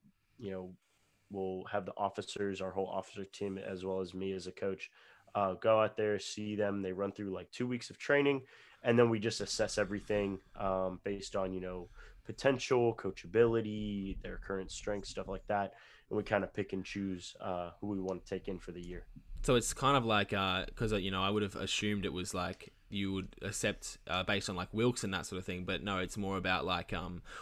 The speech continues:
Speaker 2: almost how you'd pick, like, a sponsorship, like, uh, like you said, coachability, like, what sort of person they
Speaker 1: Yeah,
Speaker 2: are.
Speaker 1: yeah. So a lot of the kids that are coming in, um, are freshmen. And so they may have not competed in a U S A P L meet yet.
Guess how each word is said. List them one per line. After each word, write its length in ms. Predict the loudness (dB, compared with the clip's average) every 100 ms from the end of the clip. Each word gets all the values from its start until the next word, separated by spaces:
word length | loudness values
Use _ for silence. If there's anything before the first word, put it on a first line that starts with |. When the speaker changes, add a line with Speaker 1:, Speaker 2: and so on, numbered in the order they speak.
| -2
Speaker 2:
almost 360 | 2 2 2
how 120 | 4 6
you'd 240 | 6 2
pick, 160 | 0 0
like, 140 | -2
a 80 | -4
sponsorship, 640 | -2 -2 -2 -4 -4 -4
like, 320 | -2 -4 -6 -14 -18 -20 -6
uh, 160 | 0 2
like 180 | 2 0
you 80 | 0
said, 220 | 0 0
coachability, 800 | 0 0 0 0 2 2 0 -2
like, 180 | -2 -4
what 80 |
sort 140 | -2 -2
of 80 | -2
person 400 | -2 -2 -2 -2
they 100 | 6
Speaker 1:
Yeah, 240 | 8 8
Speaker 2:
are. 280 | 4 -2 -4
Speaker 1:
yeah. 280 | 0 0 0
So 360 | 0 8 8 10
a 80 | 10
lot 240 | 12 12
of 60 | 12
the 80 | 6
kids 260 | 4 6
that 120 | 8 6
are 60 |
coming 380 | 6 6 6 6
in, 320 | 4 4 0 0
um, 640 | 6 8 8 4 -2 -10 -10 -4
are 140 | -4
freshmen. 580 | 0 -2 -2 -2 -2 -4 -14 -20 -20 -20 -6
And 200 | 2 4
so 580 | 6 10 12 12 8 4 2
they 240 | 4 4
may 300 | 4 6 6
have 120 | 4
not 380 | 4 6 6 4
competed 440 | -4 -8 -2 0 2
in 120 | 4
a 40 |
U 180 | 4 6
S 160 | 4 2
A 80 | -2
P 180 | 2
L 80 | 2
meet 280 | 4 2 4
yet. 360 | 6 6 4